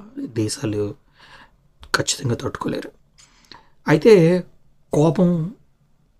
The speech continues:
ఉక్రోషం వీళ్ళకి ఉంటుంది. వీళ్ళు ఎలాగైనా వాళ్ళ మీద రివెంజ్ తీర్చుకోవాలని వాళ్ళు ట్రై చేస్తారు.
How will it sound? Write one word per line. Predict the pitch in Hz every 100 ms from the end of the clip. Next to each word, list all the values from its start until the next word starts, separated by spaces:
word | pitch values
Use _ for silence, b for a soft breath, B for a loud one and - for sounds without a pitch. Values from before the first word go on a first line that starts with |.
| _ _ _
ఉక్రోషం | 143 139 151 147 147 143
వీళ్ళకి | 139 135 139
ఉంటుంది. | 123 131 131 120
వీళ్ళు | 123 131
ఎలాగైనా | 135 123 123 127
వాళ్ళ | 120 117
మీద | 117 120
రివెంజ్ | 117 113 120 120
తీర్చుకోవాలని | 117 - 123 120 120
వాళ్ళు | 117 113
ట్రై | 113 110
చేస్తారు. | 117 110 - -